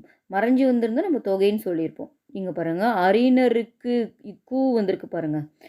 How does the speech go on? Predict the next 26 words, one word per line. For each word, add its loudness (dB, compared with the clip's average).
So, 0
இது -2
வந்து 0
அறிஞருக்கு 2
பொன்னாடை. -2
இங்க -2
கூன்றது 0
தே-, 2
வெளிப்படையா -2
வந்தனால -4
நான்காம் 0
வேற்றுமை -2
தொகாநிலை 2
தொடர். -10
கிளியரா? 0
நெக்ஸ்ட் -4
பாத்தீங்கன்னா, 0
இடைச்சொல் 0
தொடர். -2
ஓகேங்களா? 0
இதுலயும் -2
தலைப்பிலேயே -2
பொருள் -4
வருது. -4
இடைச்சொல்லுக்கு -2
அப்புறம், -2